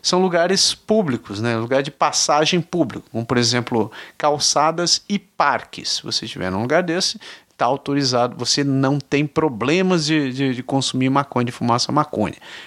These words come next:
O que foi um tema extremamente controverso aqui em Ontário, porque se a gente tomar como parâmetro o consumo do álcool,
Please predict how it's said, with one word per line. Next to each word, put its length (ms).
O 120
que 200
foi 320
um 40
tema 300
extremamente 480
controverso 880
aqui 200
em 100
Ontário, 540
porque 760
se 160
a 20
gente 160
tomar 300
como 260
parâmetro 720
o 100
consumo 440
do 300
álcool, 520